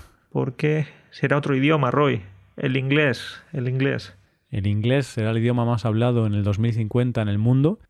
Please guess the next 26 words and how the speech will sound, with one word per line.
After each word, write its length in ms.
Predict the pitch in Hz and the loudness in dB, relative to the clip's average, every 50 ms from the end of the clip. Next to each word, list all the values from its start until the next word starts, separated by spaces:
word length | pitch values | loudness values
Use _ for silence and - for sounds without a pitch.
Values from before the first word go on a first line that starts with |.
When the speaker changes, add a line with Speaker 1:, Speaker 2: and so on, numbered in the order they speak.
| _ _ _ _ _ _ _ _ | _ _ _ _ _ _ _ _
Speaker 2:
pero 200 | - 120 117 117 | 0 2 2 4
no 100 | 120 131 | 4 4
el 80 | 147 | 4
inglés 380 | 170 180 156 143 139 139 131 - | 4 4 4 4 4 4 2 2
por 240 | - - 120 101 92 | 2 0 0 2 2
parte 220 | 120 113 98 120 | 0 0 2 0
de 40 | 104 | 0
los 140 | 101 90 82 | 0 0 0
nativos, 560 | 95 87 80 - 135 180 160 95 82 - - | -2 -4 -2 0 0 0 2 0 -4 -6 -6
porque 240 | - 113 - - 107 | -8 -8 -6 -4 -6
en 80 | 104 | -4
realidad 320 | 92 101 95 98 113 123 - | -4 -4 -2 -2 -2 -2 -2
no 140 | - 127 131 | -2 -2 0
hay 100 | 139 139 | -2 -2
tantos 840 | 123 - _ 135 123 139 151 147 127 107 - 95 87 85 - - - - _ | -4 -4 _ -4 -2 0 0 -2 -2 -2 -4 -6 -8 -8 -8 -12 -14 -12 _
hablantes 500 | - 104 107 113 113 117 104 113 104 104 | -2 0 0 0 0 0 0 -2 -2 0
nativos 480 | 104 101 98 - - 113 104 104 101 | 0 -2 -2 0 0 0 0 0 0
de 80 | 90 95 | -2 -2
inglés. 460 | 90 98 110 139 147 110 - - - _ _ | -4 -2 0 0 0 -2 -4 -8 -18 _ _
De 180 | - 90 101 | -6 -4 -2
hecho, 320 | 104 104 - - 151 165 - - | -2 -2 0 -2 -2 -2 -2 -2
hay 160 | 123 117 127 | -2 0 2
más 260 | 139 160 190 - - | 2 2 2 2 2
hablantes 480 | 156 139 143 147 147 139 123 131 113 113 | 2 4 4 4 4 2 2 0 0 0
nativos 480 | 110 110 98 - 147 156 185 170 - | -2 -2 0 -2 -2 -2 -2 -4 -4
actualmente, 640 | 117 98 - 120 117 113 117 123 131 131 - 165 165 | -4 -2 0 0 2 2 2 2 2 0 -2 -4 -6